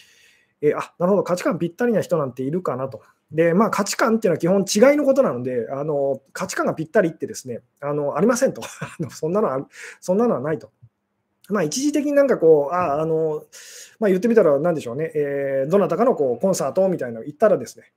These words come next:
同じようにその、<laughs> あの、その人のファンがみんなこう来て集まってっていうふうに価値観同じと。でもよーくその話聞いてみるとですね、私はそこまでファンじゃないとか、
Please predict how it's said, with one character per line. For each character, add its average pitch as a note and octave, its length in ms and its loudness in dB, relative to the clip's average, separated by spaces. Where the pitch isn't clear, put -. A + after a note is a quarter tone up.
同 G3+ 200 2
じ G#3+ 80 4
よ B3 60 6
う A3 40 4
に E3 60 -2
そ C#3 100 -8
の、 C3+ 100 -4
<laughs> - 0 -
あ - 40 -6
の、 D#3+ 280 -4
そ F3+ 120 -2
の F#3+ 60 2
人 F#3 120 -2
の D3 60 0
フ D#3 80 -4
ァ F3+ 80 0
ン - 20 -4
が C3+ 80 -4
み E3 120 -2
ん - 20 0
な F3+ 100 0
こ E3+ 100 0
う - 20 -4
来 - 80 -10
て E3 220 2
集 F3+ 100 -6
ま F3 80 0
っ F3+ 80 -14
て B2 100 -6
っ A2+ 40 -10
て - 100 -16
い - 0 -
う - 20 -14
ふ - 20 -14
う - 20 -14
に A#2+ 40 -16
価 F3+ 140 -4
値 - 60 -12
観 F3 180 0
同 F#3 100 2
じ F#3 120 -2
と。 - 160 -12
で A3+ 60 -4
も G#3+ 80 4
よ C4 80 6
ー E4 140 0
く C#4+ 100 -6
そ C4 100 2
の A#3+ 120 0
話 A#3 260 -2
聞 G3 100 -6
い G3+ 60 -6
て A3 80 0
み G#3 60 -2
る F3 80 -4
と C3+ 80 -8
で A#2 60 -10
す C#3 120 -14
ね、 B2 60 -8
私 D#3+ 320 -8
は C#4+ 60 -2
そ A#3 120 -4
こ C#4+ 80 -4
ま D#4 80 -2
で C4 80 0
フ - 60 -6
ァ F#3 80 -2
ン F3+ 40 -2
じ E3+ 60 0
ゃ D3 40 -2
な C#3+ 80 -2
い D3+ 60 -4
と - 80 -16
か、 - 120 -14